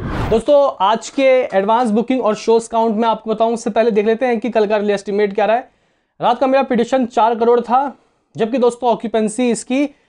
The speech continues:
इवनिंग की ही something around आप लोग कह सकते हो कि पच्चीस परसेंट पहुंच गई थी। तो उसी वक्त दोस्तों मुझे लगा था कि आज कुछ ज़्यादा आने वाला है, लेकिन फिर भी दोस्तों जो भी ऑक्यूपेंसी आई, जो भी हमारा, जो हमें लगा कि चार करोड़ होगा,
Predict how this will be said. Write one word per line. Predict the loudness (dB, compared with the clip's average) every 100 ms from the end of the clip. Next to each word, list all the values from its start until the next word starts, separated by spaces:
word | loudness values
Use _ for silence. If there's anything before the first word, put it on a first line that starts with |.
| _ _ -2
इवनिंग | 0 2 2 2 0
की | 0
ही | 2 0 -2
something | -4 -4 -2 -2 0
around | 0 0
आप | -2 -2
लोग | -2
कह | -2
सकते | -4 -2
हो | -2
कि | 0
पच्चीस | -2 -6 -6 -8
परसेंट | -6 -6 -4 -4
पहुंच | -6 -4 -2
गई | -2
थी। | -4 -8 -10 _ _ _ _
तो | -6
उसी | -2 0 0
वक्त | 0 0
दोस्तों | -2 -2 -2
मुझे | 0 0
लगा | 0 -2
था | -2
कि | -4 -6 -4
आज | -2 -2 -4
कुछ | -8 -8 -4
ज़्यादा | 0 0 0
आने | -2
वाला | 0 0
है, | 0 -4 _ _ _
लेकिन | -6 -4 -2
फिर | 0
भी | 0
दोस्तों | 2 0 0 -2 -2 -8 -4
जो | 0 0
भी | 2
ऑक्यूपेंसी | 0 -2 -4 -2 0
आई, | 0 0 -2 -8 _ _
जो | -6 0 2
भी | 2
हमारा, | 0 -2 0 0 0 -2 -6 -12
जो | -6 -2
हमें | 0
लगा | 0 0
कि | -2 -6
चार | -2 -2
करोड़ | 0 -2
होगा, | 0 0 -4